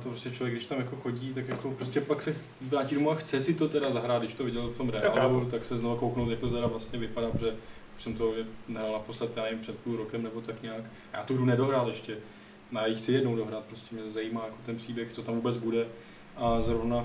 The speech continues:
Speaker 1: včera večer, někdy fakt o půlnoci jsem konečně dal ten souboj s tím prostě, eh, prckem.
Speaker 2: Jo.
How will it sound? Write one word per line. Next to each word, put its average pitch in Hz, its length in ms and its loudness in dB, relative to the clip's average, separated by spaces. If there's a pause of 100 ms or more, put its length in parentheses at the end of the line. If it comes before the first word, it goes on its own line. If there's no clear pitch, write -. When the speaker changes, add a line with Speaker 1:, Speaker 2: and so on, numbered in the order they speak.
Speaker 1:
včera 127 280 4
večer, 127 720 2 (520)
někdy 117 540 0 (100)
fakt 117 100 -4 (180)
o 113 40 -2
půlnoci 123 500 0
jsem 123 320 0 (320)
konečně 139 680 4
dal 123 540 6 (260)
ten 123 340 4
souboj 117 600 0
s - 140 -8
tím 113 460 -2
prostě, 110 440 -6
eh, 104 1000 -2 (360)
prckem. 110 320 -2 (640)
Speaker 2:
Jo. 131 120 6